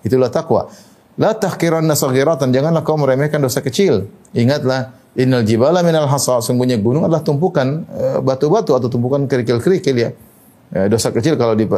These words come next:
di-, diremehkan maka menjadi banyak dan menjadi besar. Oleh karenanya namanya takwa seorang berusaha meninggalkan, eh, maksiat, eh, semaksimal mungkin, semaksimal mungkin. <clears throat>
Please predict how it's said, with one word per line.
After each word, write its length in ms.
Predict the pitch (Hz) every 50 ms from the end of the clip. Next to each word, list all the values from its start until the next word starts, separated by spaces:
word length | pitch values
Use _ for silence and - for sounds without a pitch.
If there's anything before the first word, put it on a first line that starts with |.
| -
di-, 160 | - 110 107 104
diremehkan 880 | 104 107 104 104 104 104 107 101 107 113 107 107 107 104 101 98 180 165 120
maka 160 | 104 - -
menjadi 400 | 127 113 98 101 101 127 156 - - - - - _ _ _ _ - - - - - - - - - - - - 110 110 107 -
banyak 400 | 120 123 123 123 120 104 - -
dan 240 | 110 104 101 101 98
menjadi 160 | 101 101 101
besar. 400 | 98 92 90 - 95 90 85 -
Oleh 160 | 107 107 107
karenanya 560 | 95 - 107 101 107 101 107 123 135 139 160 - - - - _ _ _ - - -
namanya 320 | 113 110 104 104 104 101
takwa 320 | 95 104 107 - - 123 151
seorang 400 | 151 - 110 104 110 117 110 101
berusaha 640 | 98 98 101 95 - 101 98 110 117 127 151 - - -
meninggalkan, 720 | - 107 104 98 98 104 101 98 - - 110 113 117 113 - - - - - - _ _ _ _ _ _ -
eh, 140 | - - - 98
maksiat, 540 | 104 - - - - 117 107 107 107 107 104 - - - - - _ _ -
eh, 880 | 87 90 92 92 90 87 90 87 87 85 80 71 69 60 57 62 80
semaksimal 560 | - - 113 113 104 - - 113 101 95 92 92
mungkin, 280 | 92 - - - 98
semaksimal 560 | 98 - - 104 101 101 - 101 104 107 104
mungkin. 400 | 98 95 80 - - 98 98 98 202
<clears throat> 320 | - 110 104 101 95 -